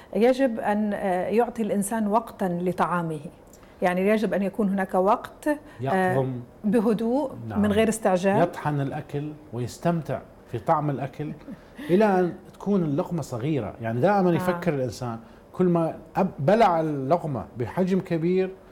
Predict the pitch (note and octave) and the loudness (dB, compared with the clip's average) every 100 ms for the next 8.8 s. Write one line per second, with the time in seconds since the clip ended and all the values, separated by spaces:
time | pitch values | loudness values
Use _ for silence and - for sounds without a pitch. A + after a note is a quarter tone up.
0 | - - C3+ C#3 C#3+ D3+ C3+ D#3+ - - | -20 -6 -4 -4 -6 -6 -2 -4 -4 -8
1 | E3+ - C3+ - A2 G#2 G2 F#2 F3 F3 | -6 -6 -8 -8 -10 -6 -4 -4 -6 -10
2 | - - F#3+ F3 F3 - - F3+ D#3+ C#3+ | -14 -10 -8 -8 -10 -16 -14 -8 -4 -4
3 | D3+ C#3 - D3 - - - - D3+ C#3+ | -2 -6 -6 -12 -14 -20 -8 -4 0 2
4 | C#3 C3+ B2+ C3+ - - C3 C#3 C#3+ F3+ | 0 -2 -10 -12 -18 -10 -2 0 2 2
5 | F3 E3 E3+ D3+ E3+ D3+ A2 - - - | 2 0 -2 -2 -2 -4 -6 -12 -20 -20
6 | - - B2 D3+ E3+ D3+ B2 - C3 C3+ | -20 -14 -8 -2 -2 -2 -4 -4 -2 0
7 | D3+ E3+ B2+ - D3+ D#3+ E3 - - C3+ | 2 2 -2 -4 -4 -4 -8 -16 -12 -8
8 | D3 E3+ D3 A2+ E3 - - | -2 0 0 -4 -6 -6 -6